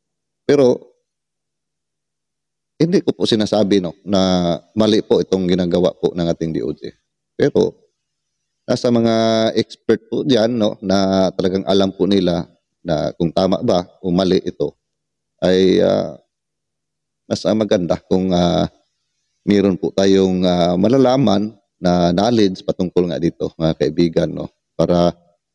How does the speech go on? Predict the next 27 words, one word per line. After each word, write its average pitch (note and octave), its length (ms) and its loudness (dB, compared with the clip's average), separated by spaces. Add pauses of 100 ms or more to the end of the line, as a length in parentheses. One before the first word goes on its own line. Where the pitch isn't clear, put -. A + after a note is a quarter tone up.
(100)
ay F#2+ 160 0
sakali D3+ 480 0
po, - 480 -2 (320)
alam C#3+ 240 2
na A2+ 80 0
natin, F#2+ 560 -2
no, D#2+ 160 -14 (160)
na F2+ 480 0
talagang A2+ 560 -2 (240)
bawal G2+ 400 2
po - 160 -14
yan, E2 240 -2 (240)
yung E2+ 160 -6
mga E2 160 -4
ganyan. D#2 400 -8 (540)
At, F#2 320 -2
ah, F#2 320 2
yun A2+ 160 2
nga, B2+ 240 -2
nung F#2+ 240 2
sa F#2+ 320 0
kay, F#2 560 2
ah, E2 400 -2 (240)
dating F2+ 400 -4
Senador F#2 240 0
Manny F#2 160 0
Pacquiao, G2+ 400 0